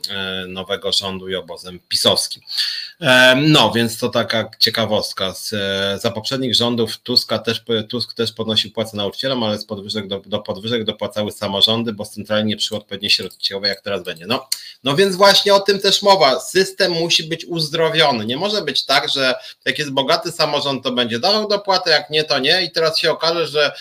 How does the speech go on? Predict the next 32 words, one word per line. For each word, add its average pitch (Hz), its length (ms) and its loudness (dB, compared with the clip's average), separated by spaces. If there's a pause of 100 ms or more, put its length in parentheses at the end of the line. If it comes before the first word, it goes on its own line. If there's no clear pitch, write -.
(120)
niby 202 260 2
w 160 40 -6
budżecie 156 340 -4
jest 156 140 2
trzydzieści 147 320 0
procent, 226 360 0
ale 170 160 2
jeden 165 200 2
nauczyciel 151 360 -4
dostanie 135 320 -4
piętnaście, 139 460 -4
a 139 40 -2
drugi 127 480 -4 (160)
trzydzieści 110 800 -2 (220)
pięć - 420 -10 (320)
na 92 120 -14
przykład, - 280 -10
albo 98 180 -10
czterdzieści - 520 -4
pięć 78 260 -8
jeszcze, 95 240 -4
bo 82 100 -14
samorząd 85 420 -12
jest 82 140 -20
bogaty. 78 420 -16 (500)
Mm, 120 580 -8
więc, 143 440 -2 (240)
no, 147 160 -2
to 170 160 -2
jest 170 240 -2
bardzo, 175 440 2
bardzo, 131 800 0